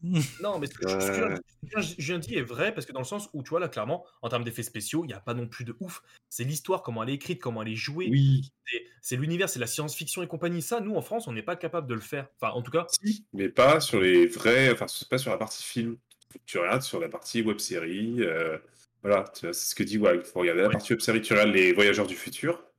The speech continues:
Speaker 3: une
Speaker 2: Alors.
Speaker 3: web-série que les mecs ont fait avec zéro moyen.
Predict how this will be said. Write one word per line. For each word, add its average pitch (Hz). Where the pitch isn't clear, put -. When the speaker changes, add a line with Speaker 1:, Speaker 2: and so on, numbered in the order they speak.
Speaker 3:
une 101
Speaker 2:
Alors. 123
Speaker 3:
web-série 113
que -
les 110
mecs 107
ont 98
fait -
avec 90
zéro 92
moyen. 95